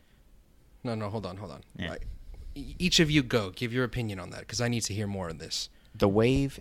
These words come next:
Speaker 3: is the only good thing about going to a baseball game.
Speaker 2: Oh, fuck me running.
Speaker 1: Mm, he said baseball game, not football game. So, maybe.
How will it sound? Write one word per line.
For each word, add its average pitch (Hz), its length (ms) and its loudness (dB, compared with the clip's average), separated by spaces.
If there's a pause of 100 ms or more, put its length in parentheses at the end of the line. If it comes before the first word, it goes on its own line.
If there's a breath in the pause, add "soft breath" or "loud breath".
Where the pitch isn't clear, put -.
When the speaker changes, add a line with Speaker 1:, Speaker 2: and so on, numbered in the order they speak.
(120)
Speaker 3:
is 101 400 4
the 98 220 0
only 104 320 6
good 98 260 -2
thing 95 160 2
about 95 220 -2
going 80 220 -4
to 95 80 0
a - 40 -2
baseball - 300 -4
game. - 240 -8 (160)
Speaker 2:
Oh, 95 180 -8 (200)
fuck - 400 -10
me 82 80 -6
running. 87 320 -6 (1600 soft breath)
Speaker 1:
Mm, 113 420 -8
he 123 80 -4
said 135 220 4
baseball 104 340 -2
game, 95 160 -8
not 98 160 -8
football 90 260 -10
game. 90 200 -14 (200)
So, 98 520 -6 (300 soft breath)
maybe. 117 500 -2